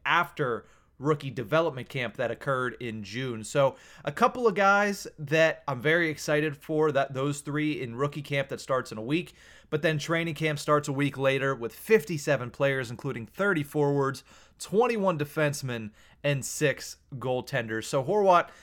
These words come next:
let's get into it. Which players do you think are gonna make the biggest jump at training camp? Let's start with one each, and let's do it that way.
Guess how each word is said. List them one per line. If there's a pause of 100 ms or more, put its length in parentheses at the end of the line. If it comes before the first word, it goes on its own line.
(140)
let's
get
into
it.
Which
players (240)
do
you
think (200)
are
gonna
make
the
biggest
jump
at
training
camp?
Let's
start
with
one
each,
and
let's
do
it
that
way.